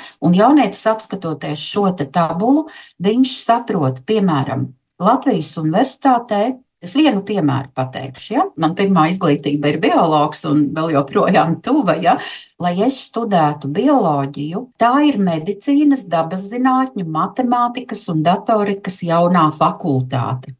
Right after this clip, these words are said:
Vairs nav bioloģijas fakultātes, un jaunietim tātad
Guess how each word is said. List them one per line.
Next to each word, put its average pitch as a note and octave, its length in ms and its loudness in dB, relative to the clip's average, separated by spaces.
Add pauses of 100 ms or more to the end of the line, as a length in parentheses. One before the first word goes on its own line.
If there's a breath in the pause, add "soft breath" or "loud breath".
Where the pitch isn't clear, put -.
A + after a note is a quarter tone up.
Vairs D#3+ 360 0
nav F3 340 4
bioloģijas C3+ 720 -2
fakultātes, C4+ 840 0
un E3+ 200 -2
jaunietim G#3 800 2 (100)
tātad F3 400 -8